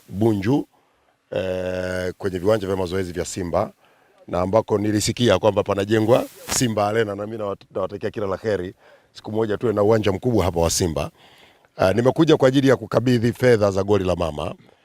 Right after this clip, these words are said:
Eh, Simba walikuwa Eswatini na wakashinda mabao matatu, ah, dhidi, dhidi ya timu ya Nsingizini.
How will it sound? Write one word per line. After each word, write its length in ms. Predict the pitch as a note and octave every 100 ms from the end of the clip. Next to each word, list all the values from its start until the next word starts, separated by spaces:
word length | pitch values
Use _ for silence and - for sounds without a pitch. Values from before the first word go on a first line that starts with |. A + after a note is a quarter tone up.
| _ _ _
Eh, 680 | F2 F2+ F#2 F2+ F#2 F#2 F2+
Simba 560 | - D3 C#3 C3+ C3 C3
walikuwa 720 | - G2 G2 G2 - A#2+ G#2
Eswatini 560 | F#2+ - F2+ D#3 E3+ D#3
na 60 |
wakashinda 480 | B2 F#2+ F#2+ B2 G#2+
mabao 240 | F#2 F#2+ F#2+
matatu, 600 | F2 - C3 - D3 D3+ _ _ _ _ _ -
ah, 500 | F2+ F#2 F#2 F#2 F#2+
dhidi, 320 | F2 A#2+ A#2+ A2+ -
dhidi 300 | A2 C3 A#2+
ya 100 | G#2+
timu 280 | C3 A#2+
ya 340 | A2+ G#2 G2 F#2 _ _ -
Nsingizini. 1000 | G#2 - B2 A#2 A2+ A#2 G#2+ C3 G#2 C#2